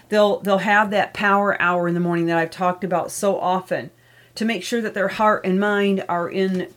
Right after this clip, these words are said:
good condition for the day. I've mentioned this to you before, and I'll say it again. You are a machine, okay? You are a machine. You have neurochemistry, you have,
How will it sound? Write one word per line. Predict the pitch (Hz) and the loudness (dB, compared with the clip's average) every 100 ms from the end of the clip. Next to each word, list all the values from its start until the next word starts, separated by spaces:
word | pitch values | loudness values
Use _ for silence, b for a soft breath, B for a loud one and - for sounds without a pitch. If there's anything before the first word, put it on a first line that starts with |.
| - | -10
good | 170 202 185 185 | 0 0 0 -4
condition | - 185 185 190 190 170 | -4 -2 0 -2 -4 -6
for | 185 | -6
the | 170 | -2
day. | 180 170 151 135 b b b b b b b b _ - | 0 0 -2 -8 b b b b b b b b _ 2
I've | 196 185 | 4 4
mentioned | 202 208 214 | 0 0 -2
this | 196 - | -2 -4
to | 202 | -8
you | |
before, | 180 - 190 208 196 | -8 -6 -2 2 2
and | |
I'll | 165 | 2
say | 165 - 185 | -2 -2 -2
it | |
again. | 170 180 175 165 | 0 0 -2 -4
You | 180 190 | -2 0
are | 175 | 2
a | 175 | 0
machine, | 170 - - 196 190 170 135 135 - _ | -2 -4 -6 -4 -4 -4 -6 -12 -18 _
okay? | 156 180 170 | -14 -6 -4
You | 175 | -2
are | 190 | -2
a | 175 | -2
machine. | 165 - - 226 220 151 131 - b b b b b b | -4 -6 -8 -6 -4 -4 -6 -12 b b b b b b
You | 185 202 | -4 0
have | 190 208 196 185 180 B B - 190 | 0 2 4 4 2 B B -8 0
neurochemistry, | 190 208 208 208 - 214 208 208 - 185 165 | 2 4 2 0 -2 -2 0 -4 -4 -6 -4
you | 180 | -6
have, | 185 185 175 175 | -4 0 2 2